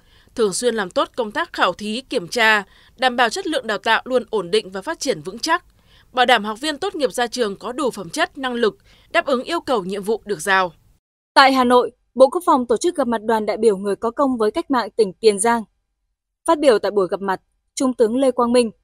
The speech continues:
Speaker 2: Phó Chủ nhiệm Tổng cục Chính trị Quân đội Nhân dân Việt Nam thăm hỏi, chuyển quà của Bộ Quốc phòng đến các đại biểu, đồng thời thông tin một số vấn đề nổi bật trong công tác chính sách đối với quân đội và hậu phương quân đội, phong trào đền ơn đáp nghĩa của toàn quân thời gian qua.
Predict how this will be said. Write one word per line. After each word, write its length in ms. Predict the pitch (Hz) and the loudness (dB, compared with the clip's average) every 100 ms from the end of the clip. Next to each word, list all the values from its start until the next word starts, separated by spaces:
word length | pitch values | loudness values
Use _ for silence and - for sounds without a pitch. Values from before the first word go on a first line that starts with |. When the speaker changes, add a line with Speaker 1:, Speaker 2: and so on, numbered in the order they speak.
| _ _ | _ _
Speaker 2:
Phó 180 | 220 262 | -4 -2
Chủ 140 | 349 | -2
nhiệm 220 | 233 220 | -2 -4
Tổng 160 | - 196 | -4 -2
cục 160 | 214 202 | -2 -2
Chính 120 | 226 | -4
trị 180 | 233 294 - | -6 -4 -2
Quân 120 | 262 | -2
đội 120 | 254 | -2
Nhân 140 | 233 | -2
dân 160 | 226 226 | -2 -2
Việt 160 | 202 208 | -4 -6
Nam 200 | 220 208 | -6 -6
thăm 160 | - 277 | -6 0
hỏi, 220 | 247 202 - _ _ - | 0 0 -4 _ _ -2
chuyển 220 | 269 202 | 0 0
quà 200 | 240 214 | 0 -2
của 120 | 208 | -2
Bộ 160 | 185 - | -4 -4
Quốc 160 | 311 - | -6 -2
phòng 220 | 240 208 | -2 -2
đến 180 | 196 208 | -4 -4
các 180 | 339 | -6
đại 120 | 240 202 | -6 0
biểu, 280 | 220 170 - _ _ - | 2 2 -2 _ _ 0
đồng 200 | 262 262 | 2 4
thời 160 | 262 | 0
thông 160 | 247 277 | 0 -2
tin 240 | 294 269 | -2 -2
một 80 | 233 | -2
số 240 | - 220 | -2 -4
vấn 160 | 214 226 | -4 -2
đề 160 | 262 220 | 0 0
nổi 140 | 190 | 0
bật 160 | 180 180 | -4 -6
trong 160 | - 220 | -8 -10
công 160 | 208 | -8
tác 140 | 202 285 | -8 -8
chính 180 | 240 202 | -6 -4
sách 220 | 320 339 _ _ _ | -2 -2 _ _ _
đối 140 | 226 | 2
với 120 | 220 233 | 2 2
quân 200 | 320 285 | 0 2
đội 160 | 208 | 0
và 120 | 185 | -2
hậu 200 | 190 202 - | -6 -8 0
phương 180 | 233 214 | 0 0
quân 140 | 208 | 0
đội, 220 | 214 202 - _ _ _ | 0 0 -6 _ _ _
phong 140 | 262 240 | -4 -2
trào 240 | 254 208 | -2 -2
đền 200 | 202 196 | 0 0
ơn 180 | 226 214 | 0 0
đáp 160 | 262 247 | -2 -2
nghĩa 140 | 240 | -2
của 140 | - | -2
toàn 200 | 226 214 | -4 -4
quân 220 | 196 240 220 | -2 -2 -2
thời 160 | 214 | -4
gian 180 | 208 214 | -4 0
qua. 320 | 233 220 196 | 2 2 0